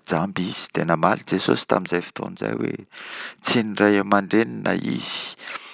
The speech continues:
no nanota, fa mba hanehoana ny voninahitran'Andriamanitra eo aminy."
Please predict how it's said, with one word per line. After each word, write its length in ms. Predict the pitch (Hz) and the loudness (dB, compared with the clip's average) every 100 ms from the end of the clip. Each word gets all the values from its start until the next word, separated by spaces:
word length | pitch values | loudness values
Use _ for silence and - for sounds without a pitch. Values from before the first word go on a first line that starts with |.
| - 101 | -6 0
no 80 | |
nanota, 720 | 95 90 87 104 - 113 120 - _ - - - - | 4 4 2 -2 -2 -2 -2 -6 _ -20 -10 -8 -6
fa 120 | - | -6
mba 200 | 85 90 | -4 -4
hanehoana 560 | 92 92 92 104 117 92 | -2 0 0 0 -4 -6
ny 40 | - | -6
voninahitran'Andriamanitra 1200 | 92 92 92 90 90 85 90 87 87 87 - 90 | -10 -6 -6 -4 -6 -6 -6 -4 -6 -4 -2 2
eo 80 | 82 | 2
aminy." 400 | 87 - 92 | 2 -2 -10